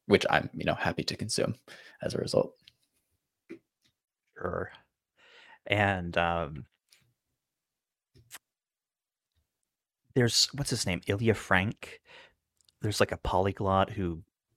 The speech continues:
Speaker 2: who really believes in, like, bilingual texts. Um,
Speaker 1: Oh, yes, I
Speaker 2: and
Speaker 1: think I know who you're talking about. Yeah.
Speaker 2: Yeah. Ilya Frank, I think, is his name.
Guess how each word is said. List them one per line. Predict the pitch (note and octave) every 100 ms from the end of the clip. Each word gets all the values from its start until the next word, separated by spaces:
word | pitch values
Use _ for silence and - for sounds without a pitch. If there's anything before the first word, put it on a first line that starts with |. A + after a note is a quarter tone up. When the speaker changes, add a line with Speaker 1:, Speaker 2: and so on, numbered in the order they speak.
| A#2
Speaker 2:
who | G2+ F2+ -
really | G#2+ F#2+
believes | F2 F2+ F2 F2
in, | E2+
like, | D#2+ D#2
bilingual | E2 E2 E2 D#2+ C#2+ D#2
texts. | - F2 D#2+ - - - - - - _ _ _ - - -
Um, | G2+ F#2+ D#2+ G2+ G#2 - - -
Speaker 1:
Oh, | A2+
yes, | G2+ E2
I | F#2
Speaker 2:
and | F#2
Speaker 1:
think | G2
I | F2+
know | E2
who | F2+
you're | -
talking | - - E2
about. | F#2 - - _ _
Yeah. | D#2+ - _ -
Speaker 2:
Yeah. | - D#2 D#2+ - - _ _ _ -
Ilya | G#2+ F#2 F2
Frank, | - D#2 D#2+
I |
think, | D#2 E2
is | - -
his | - E2+
name. | D#2+ D#2+